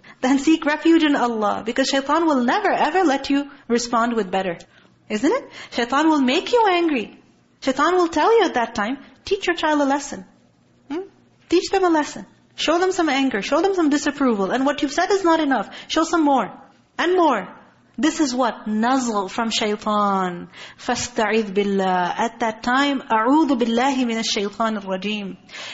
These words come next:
إِنَّهُ هُوَ السَّمِيعُ الْعَلِيمُ. Seek refuge with Allah. Indeed, Allah is the hearing, the knowing. What do we do generally? We listen to shaitan,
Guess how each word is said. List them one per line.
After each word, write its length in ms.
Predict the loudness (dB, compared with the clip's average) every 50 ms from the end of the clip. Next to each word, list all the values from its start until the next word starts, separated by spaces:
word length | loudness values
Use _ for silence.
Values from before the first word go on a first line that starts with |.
| -8 -2 0
إِنَّهُ 400 | 2 4 4 4 4 2 2 2
هُوَ 340 | 2 2 2 2 2 0
السَّمِيعُ 560 | 0 -2 -4 -6 -6 -4 -2 0 0 0 0 -2
الْعَلِيمُ. 460 | -2 -2 -4 -4 -4 -4 -6 -6 -6
Seek 280 | -4 -4 -4 -2 -2 -2
refuge 380 | -2 -2 0 0 -2 0 2
with 140 | 0 0 0
Allah. 560 | 0 0 0 0 2 2 2 4 4 2 2 2
Indeed, 380 | 0 0 0 0 0 0 2
Allah 580 | 0 0 0 0 0 0 2 2 2 0 0 -4 -8 -14 -18 -16 -4 0
is 220 | 0 0 0 0
the 100 | -2 -4
hearing, 500 | -2 -2 0 0 2 2 0 -2 -2 -2
the 80 | -4 -4
knowing. 420 | -4 -4 -6 -6 -8 -10 -14 -18 -20 -20 -20 -20 -20 -20 -10 _
What 220 | -4 -4 0 0
do 100 | 2 4
we 160 | 4 4 4
do 140 | 4 2 2
generally? 520 | 2 -2 -2 -2 -2 -4 -6 -6 -8 -12 -18 _ _ _ _ _ _ _ _ _ _ _ _ _ _ _
We 120 | 0 2 2
listen 300 | 4 2 2 2 2 2
to 100 | 2 2
shaitan, 580 | 2 2 0 0 0 -2 -4 -4 -6 -8 -10